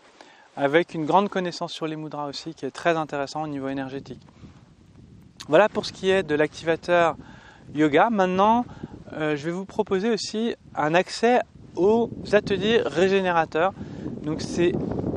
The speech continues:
les ateliers proposés par Claire Bargeton, qui est une cuisinière, artiste, euh, naturopathe, donc qui vous propose vraiment, euh, une autre vision de la naturopathie,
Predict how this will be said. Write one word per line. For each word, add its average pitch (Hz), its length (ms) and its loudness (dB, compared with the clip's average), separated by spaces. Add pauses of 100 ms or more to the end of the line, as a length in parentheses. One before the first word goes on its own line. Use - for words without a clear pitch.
(140)
les - 180 0
ateliers 202 240 2
proposés 180 420 -2
par 143 180 0 (180)
Claire 202 340 -6
Bargeton, 180 560 -2 (520)
qui 175 140 -2
est 175 180 0
une 165 120 -4
cuisinière, 180 760 0
artiste, - 600 -6 (200)
euh, 139 160 -4
naturopathe, 165 720 0 (480)
donc 175 120 -4
qui - 100 -12
vous 185 120 -6
propose 202 480 2
vraiment, 190 480 2
euh, 143 300 -2 (120)
une 160 240 -4
autre 233 260 2
vision 190 280 -4
de 185 60 -4
la 170 80 -2
naturopathie, 160 720 -4